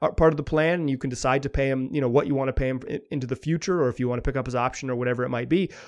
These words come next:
or you flip him at the trade deadline because he'll be an expiring deal, and that expiring deal could be valuable to someone. You bring back a piece, you bring back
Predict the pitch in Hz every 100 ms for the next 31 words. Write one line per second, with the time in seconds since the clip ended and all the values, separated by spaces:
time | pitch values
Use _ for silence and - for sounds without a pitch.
0 | - - 226 175 160 160 147 165 165 139
1 | 127 123 165 170 143 123 117 117 117 113
2 | 120 117 120 113 - 113 110 110 107 110
3 | 135 113 117 - 113 110 - - 113 113
4 | 127 147 - 120 120 147 165 131 127 131
5 | 123 120 127 131 147 135 123 123 120 -
6 | 135 - 135 127 143 135 120 -